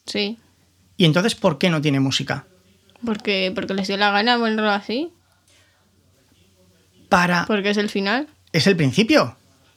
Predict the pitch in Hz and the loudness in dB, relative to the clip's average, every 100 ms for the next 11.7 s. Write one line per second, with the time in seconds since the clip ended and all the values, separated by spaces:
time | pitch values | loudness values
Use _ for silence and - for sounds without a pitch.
0 | _ _ 262 269 240 233 220 240 359 - | _ _ 2 2 2 0 0 0 -2 -6
1 | - - 269 - 294 453 381 - 269 196 | -16 -4 -2 2 2 2 0 -2 -2 0
2 | - 247 175 135 247 262 285 285 254 220 | 2 4 2 2 4 4 4 4 2 2
3 | 220 220 220 370 508 349 - _ 156 135 | 2 2 2 2 2 0 -8 _ 0 0
4 | 151 - 156 143 139 131 123 - 196 269 | 0 4 6 6 4 2 -2 0 4 4
5 | 269 - _ _ - 160 175 151 160 143 | 2 -4 _ _ -2 0 2 2 2 2
6 | 147 135 190 220 - - - 190 175 175 | 2 4 4 4 0 -8 -2 2 2 2
7 | 175 156 180 226 233 214 262 - 185 160 | 2 2 2 2 2 4 2 0 0 2
8 | 160 151 135 - 180 214 151 - _ _ | 4 2 0 2 0 2 -2 -4 _ _
9 | _ _ _ _ _ 156 139 135 170 170 | _ _ _ _ _ 0 2 2 2 0
10 | 139 147 - 131 226 208 _ _ - - | 0 -4 -2 0 0 -2 _ _ -12 -6
11 | 139 135 143 147 147 143 147 | 0 2 2 0 -2 -4 -6